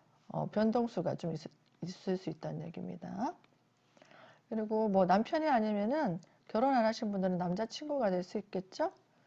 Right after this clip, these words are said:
그래서, 어, 남자친구가 있다면은, 아니면은 남자랑 헤어지고 난 다음에 만약에 이별을 한다 하면은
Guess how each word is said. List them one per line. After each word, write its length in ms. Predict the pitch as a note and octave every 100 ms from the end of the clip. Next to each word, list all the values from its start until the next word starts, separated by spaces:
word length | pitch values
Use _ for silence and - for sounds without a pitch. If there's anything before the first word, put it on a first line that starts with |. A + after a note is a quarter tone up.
| - - _
그래서, 500 | - F#3 F#3+ F#3+ F4 - - - - -
어, 220 | F#3 F3+
남자친구가 960 | F3+ G#3 B3 D4+ D#4 - E4 D#4 D4 C#4
있다면은, 800 | G3 - B3 A#3+ G3 G#3 D4+ G4 _
아니면은 520 | G3 F#3+ F#3 F3+ A#3 A3
남자랑 760 | F#3 F#3+ A3 G#3+ G#3+ C4 D4 E4+
헤어지고 320 | D#4 D4 B3
난 220 | G3 F3
다음에 420 | F3+ E3+ E3 G3
만약에 420 | B3 F3 F#3+ G3+ A#3 - - - _ -
이별을 460 | G#3+ C4 D4 D4
한다 320 | D4 C4+ A3
하면은 680 | G#3+ A#3 A3+ F3 G#3 F#3+ D#3+